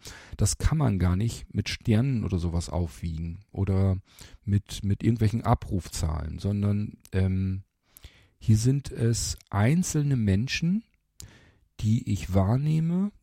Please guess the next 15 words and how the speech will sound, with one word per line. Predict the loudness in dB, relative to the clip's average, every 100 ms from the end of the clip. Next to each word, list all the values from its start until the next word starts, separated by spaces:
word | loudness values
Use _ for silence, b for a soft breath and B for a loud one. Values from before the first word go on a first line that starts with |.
| _
die | -2
ich | -2 2
höre, | 2 4 2 0 0 -4 -2
die | 0
ich | 0 2
kennenlerne, | 2 2 0 0 0 0 2 2 0 -6 _ B B B B B
mit | 0 0 2 4
denen | 4 2
ich | -2
mich | -2 -2
auch | -4 0
so | 4 4 4 0
dann | -2 0 -4
irgendwie | -8 -4 -2 0 -2
unterhalte, | 0 2 4 4 2 0 0